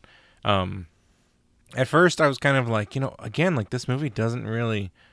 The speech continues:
like, show us where, where the M C U is kinda going, and, and, and but it does, it kinda does. There are, there are still parts where, where we even talked about it a couple episodes ago, where the,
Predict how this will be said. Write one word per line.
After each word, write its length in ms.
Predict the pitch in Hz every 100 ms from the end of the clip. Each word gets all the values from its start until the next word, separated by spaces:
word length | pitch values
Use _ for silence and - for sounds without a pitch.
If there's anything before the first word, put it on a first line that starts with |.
| _ _ _ _ _ -
like, 180 | 120 -
show 360 | - - 131 143
us 220 | 117 -
where, 520 | 113 117 117 110 104
where 420 | - 107 110 104 104 117 _ _
the 180 | 117 107
M 140 | 107 120
C 140 | -
U 40 | 117
is 80 | -
kinda 200 | 107 92
going, 540 | 107 151 127 101 95 - _ _ _ -
and, 460 | 107 104 98 98 - _ _ _ _ _ -
and, 140 | 165
and 240 | 127 165 156
but 120 | 180
it 100 | 165
does, 240 | 190 170
it 140 | 160 160
kinda 260 | 180 190
does. 260 | 139 98 98
There 200 | 123 135
are, 40 |
there 160 | 135 143
are 60 | 131
still 220 | - 135
parts 460 | - 123 117 -
where, 300 | 113 104 98 -
where 220 | 117 117
we 120 | 120
even 160 | 120 110
talked 260 | 113 110
about 220 | 104 104 101
it 120 | 95
a 40 |
couple 280 | - 107 104
episodes 460 | 107 - - 92 101
ago, 240 | 98 98
where 320 | 98 101 98 -
the, 180 | 95